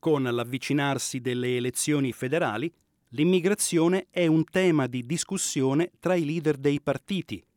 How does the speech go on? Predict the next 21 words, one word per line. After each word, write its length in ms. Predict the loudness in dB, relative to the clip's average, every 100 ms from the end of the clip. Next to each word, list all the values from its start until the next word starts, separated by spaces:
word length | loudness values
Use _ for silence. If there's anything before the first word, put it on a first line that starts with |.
| _ _ _ _
Il 380 | -4 -2 -2 -4
primo 240 | -4 0 2
ministro 560 | 2 0 0 -2 -4
Scott 460 | -2 -2 -2 -4 -2
Morrison 680 | 0 2 2 0 0 0 -2 _ _ _
ha 200 | -6 -2
annunciato 720 | 2 4 2 2 0 0 -2
che 160 | -2 -2
il 120 | 0
governo 600 | 2 2 0 -2 0 -2 -4 _
metterà 560 | -4 -2 0 0 0 -2 0
un 180 | 0 0
tetto 460 | 0 -2 -2 0 0
al 200 | 0 0
numero 420 | 2 4 4 2
di 140 | 2 2
migranti 640 | 2 2 -2 -4 -8 -10
che 180 | -4 -4 -2
entrano 540 | 0 0 0 0 2
in 160 | 4 4
Australia. 680 | 2 0 -4 -6 -8 -10